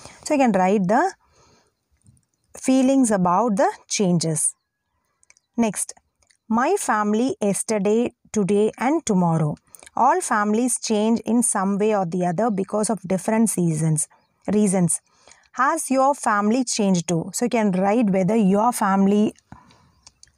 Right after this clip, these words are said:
came across any changes like job transfer, business purpose or higher education. So you can write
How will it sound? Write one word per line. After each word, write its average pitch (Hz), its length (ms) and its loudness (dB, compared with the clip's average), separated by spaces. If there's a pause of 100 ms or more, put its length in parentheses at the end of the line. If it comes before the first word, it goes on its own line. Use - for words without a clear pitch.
(1300)
came 247 240 2
across 214 400 0
any 220 320 0
changes 202 500 0
like 185 200 -2
job 196 340 0
transfer, 190 560 0
business 196 400 0
purpose 196 420 -2
or 202 140 0
higher 190 260 2
education. 190 680 2
So 208 100 -2
you 208 80 0
can 196 160 2
write 202 380 0